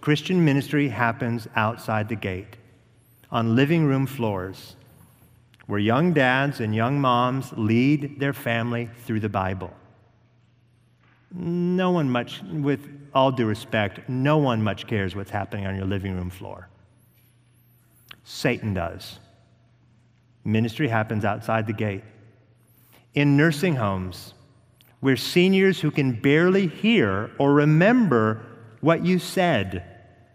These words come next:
are nonetheless taught about a heavenly home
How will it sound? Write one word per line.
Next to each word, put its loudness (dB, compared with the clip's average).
are 0
nonetheless 2
taught 0
about 0
a -2
heavenly -4
home -8